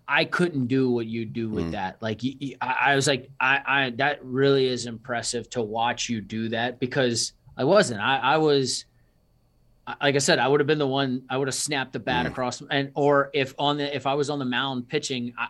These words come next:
Speaker 1: I would have sh-, I would have just shit the bed on there and then
Speaker 2: Mm.
Speaker 1: probably would have given up
Speaker 2: <laughs>
Speaker 1: six runs, <laughs> you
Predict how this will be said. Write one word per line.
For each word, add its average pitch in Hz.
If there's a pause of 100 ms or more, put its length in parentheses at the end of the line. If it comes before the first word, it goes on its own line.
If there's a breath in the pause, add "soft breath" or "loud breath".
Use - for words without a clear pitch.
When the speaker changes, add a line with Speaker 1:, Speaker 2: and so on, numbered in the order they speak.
Speaker 1:
I 139
would 143
have 131
sh-, - (120)
I 131
would 151
have 120
just 127 (160)
shit -
the 139
bed 127
on 120
there 120
and 120
then 117
Speaker 2:
Mm. -
Speaker 1:
probably 127
would 117
have 117
given 120
up 113
Speaker 2:
<laughs> -
Speaker 1:
six -
runs, 107
<laughs> -
you 120